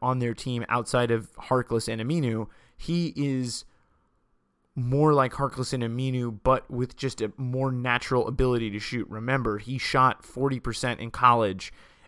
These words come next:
and shot the ball really well. That was one of the things that he did very well in college. And so if he can evolve into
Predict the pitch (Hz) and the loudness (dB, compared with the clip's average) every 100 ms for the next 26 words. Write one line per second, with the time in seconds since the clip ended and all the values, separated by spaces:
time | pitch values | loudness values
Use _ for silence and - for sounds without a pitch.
0 | _ 127 - 135 - 110 117 110 131 120 | _ -4 0 0 2 0 0 2 2 2
1 | 110 120 80 87 113 113 113 131 123 113 | 2 2 2 -4 -6 -6 -4 -4 -4 -6
2 | 123 117 98 - 117 113 123 117 90 90 | -8 -10 -12 -12 -12 -6 -4 -4 -6 -12
3 | - _ _ _ _ _ _ _ _ _ | -20 _ _ _ _ _ _ _ _ _
4 | 123 110 107 131 117 113 117 107 85 - | -12 -6 0 2 0 -2 -4 -4 -8 -10
5 | - - - - 123 - 127 123 117 - | -12 -12 -18 -12 -10 -2 2 2 0 -6
6 | - _ _ _ _ _ _ 185 - - | -18 _ _ _ _ _ _ -4 -4 -12
7 | - 175 170 160 147 113 _ _ _ _ | -8 -4 -2 -2 -6 -10 _ _ _ _
8 | _ _ _ - - _ _ _ _ _ | _ _ _ -20 -20 _ _ _ _ _
9 | - 160 135 117 113 - - - _ _ | -2 0 0 -2 -6 -10 -20 -20 _ _
10 | _ _ _ _ _ _ _ _ _ _ | _ _ _ _ _ _ _ _ _ _
11 | _ _ 147 127 107 139 151 143 131 113 | _ _ -6 -6 0 4 6 6 4 2
12 | 127 117 131 127 117 | -8 -6 -4 -4 -2